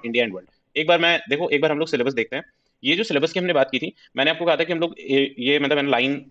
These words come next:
से नहीं पढ़ेंगे, तो हम लोग ये एक topic है, ये हम लोग cover कर रहे हैं। ये अकेला topic है ना, लगभग तीन या चार lectures में होगा cover, है ना? अ, बहुत ज्यादा बड़े-बड़े नहीं, बहुत ज्यादा छोटे-छोटे नहीं, तीन चार lectures इसके बनेंगे। उसके अलावा जितने भी लेक्चर्स हैं वो एक एक lectures होंगे,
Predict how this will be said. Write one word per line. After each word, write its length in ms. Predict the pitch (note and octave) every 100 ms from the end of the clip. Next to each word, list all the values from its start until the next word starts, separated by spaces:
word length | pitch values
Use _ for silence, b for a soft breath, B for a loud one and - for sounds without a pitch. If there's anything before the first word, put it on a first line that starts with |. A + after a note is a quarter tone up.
| -
से 60 |
नहीं 120 | C3
पढ़ेंगे, 280 | C3+ A2+ A#2+ -
तो 60 | D3
हम 80 | D#3+
लोग 160 | D#3+
ये 220 | D3 E3 -
एक 100 | C#3+
topic 260 | C3+ C3+ C#3+
है, 100 | D3+
ये 100 | C3
हम 120 | C#3+
लोग 100 | C#3
cover 140 | C3 B2+
कर 120 | A#2
रहे 80 | A#2+
हैं। 60 | b b -
ये 280 | D3 F3 - _ _
अकेला 260 | C#3 E3 F#3+
topic 260 | D3 E3+
है 60 | D3+
ना, 60 |
लगभग 240 | C#3+ C#3 E3+
तीन 320 | E3+ D#3+ D#3+
या 100 | C3+
चार 220 | D#3 D3+ D3
lectures 320 | C3 C#3 C3+
में 80 | A#2+
होगा 180 | G2+
cover, 180 | F#2 G2 -
है 60 |
ना? 400 | D#3+ _ _ C3
अ, 140 | C3+ -
बहुत 160 | A#2 C#3
ज्यादा 140 | C#3+
बड़े-बड़े 300 | D3 D3 D3+
नहीं, 100 | D#3+
बहुत 120 | C3+
ज्यादा 140 | C3 C#3
छोटे-छोटे 380 | D3 C#3+ D3 D3
नहीं, 100 | F#3+ b b -
तीन 120 | D#3+
चार 140 | E3
lectures 240 | D#3+ D3+ D#3+
इसके 180 | D3+ D3
बनेंगे। 240 | C3+ A#2 b _
उसके 220 | C#3+ -
अलावा 300 | D#3 C3+ C3+
जितने 220 | E3+ -
भी 60 | F3+
लेक्चर्स 300 | F3 - E3
हैं 80 | F#3+
वो 200 | D3+ D#3+
एक 140 | C#3
एक 140 | D3 A#2+
lectures 300 | G#2 G#2 G2
होंगे, 140 | G2